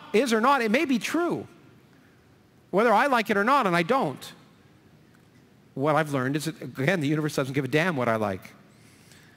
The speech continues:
And so this may be true, but if this is true, when a universe pops into existence, the laws of physics pop into existence along with it.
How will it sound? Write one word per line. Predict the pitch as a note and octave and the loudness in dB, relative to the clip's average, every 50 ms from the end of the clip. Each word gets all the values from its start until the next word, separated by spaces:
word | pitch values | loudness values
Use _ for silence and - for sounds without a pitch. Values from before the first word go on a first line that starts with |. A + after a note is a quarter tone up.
| _ - _ _ _ - | _ -20 _ _ _ -2
And | F3 F#3 F#3+ | 0 0 0
so | - - B3+ B3 A#3 G#3+ E3 - - - | 0 2 2 4 4 2 0 -4 -8 -2
this | - G#3 C#4+ - A3 | 0 0 2 2 2
may | G#3+ A#3 C#4 D#4 | 2 2 2 2
be | B3 D4+ D4 | 2 0 0
true, | - - E4+ | 0 0 0
but | C4 C4 A#3+ | 2 2 2
if | A#3+ - | 2 2
this | - F4 - - | 0 -2 0 0
is | D#4 B3 | -2 -4
true, | - - - F4+ F#4 E4 | -4 -2 0 2 2 2
when | B3+ A#3+ A3+ A#3 | 2 2 2 2
a | A#3+ | 2
universe | A3 B3 D#4 D#4 D4+ C#4 C4+ - | 2 2 2 2 2 2 0 0
pops | - - C4 C#4+ C#4+ - - | 0 2 2 2 2 0 -2
into | C4+ B3+ B3+ | -2 -2 -2
existence, | A#3+ G3 F#3+ D4 F4 D#4 - - A3 G#3+ - - - - - - - - - | -2 0 0 0 0 0 0 -2 -2 -2 -4 -8 -12 -12 -12 -14 -6 -2 0
the | A#3 | 2
laws | B3 C#4 D4 D#4 D4+ A3+ C4+ | 4 4 4 4 4 2 0
of | A#3+ - | -2 0
physics | E4+ F4+ C#4+ C4+ C4 - - | 0 0 0 0 -4 -4 -4
pop | - B3+ C4 C4 - | 0 2 2 2 2
into | C#4 C4 B3+ C4 | 0 -2 -2 -2
existence | A3+ G3+ C4+ C#4 - C#4+ C#4 A3 | -2 0 -2 -2 -2 -2 -2 0
along | C4+ C#4+ C#4+ D4+ D4 D4 | 2 2 4 4 4 2
with | D#4 F4+ F#4 D#4 | 2 2 2 2
it. | B3+ E3 | 0 -2